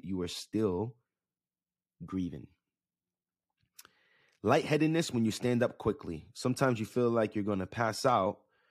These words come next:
when you get out of the bed or your chair. So if you notice anytime you bend over and you stand up and you, like, get dizzy, that's a sign of adrenal fatigue.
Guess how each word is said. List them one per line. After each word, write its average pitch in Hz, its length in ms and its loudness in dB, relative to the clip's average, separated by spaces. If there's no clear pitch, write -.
when 95 140 -2
you 95 80 -2
get 95 180 0
out 92 160 2
of 87 120 -2
the 90 60 -2
bed 82 300 -6
or 80 100 -6
your 78 200 -6
chair. 69 460 -12
So 87 200 -6
if 87 160 -8
you 113 80 2
notice 110 300 2
anytime 104 340 0
you 92 100 2
bend 95 240 2
over 95 180 2
and 90 80 -4
you 85 80 -6
stand 90 320 -8
up 90 140 -4
and 78 100 -10
you, 82 100 -6
like, 73 200 -10
get - 180 -12
dizzy, 95 360 -6
that's - 160 -16
a - 40 -14
sign 80 220 -8
of 71 80 -10
adrenal 73 240 -10
fatigue. - 320 -16